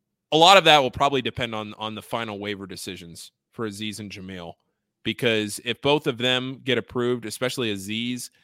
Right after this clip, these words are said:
and you're looking at somebody who might be able to make some noise against Xavier's front court, then maybe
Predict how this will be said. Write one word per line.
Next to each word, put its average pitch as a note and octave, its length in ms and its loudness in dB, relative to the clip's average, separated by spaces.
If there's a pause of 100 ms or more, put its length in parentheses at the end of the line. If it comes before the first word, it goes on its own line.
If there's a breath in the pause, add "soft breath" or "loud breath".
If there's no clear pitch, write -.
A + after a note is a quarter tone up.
(320)
and A#2 120 -4
you're A2+ 100 -4
looking A#2 260 -2
at A2 100 -6
somebody A2+ 300 -4
who A2 100 -6
might A#2 300 -2 (100)
be A#2+ 100 -2
able A2+ 160 0
to A2 80 -2
make A2 260 -4
some A2 540 -8 (1120)
noise A#2 460 -2
against A2+ 360 -6
Xavier's A2 380 -6
front A#2+ 340 -4
court, A#2+ 380 -4
then G#2 180 -6
maybe A2 440 -2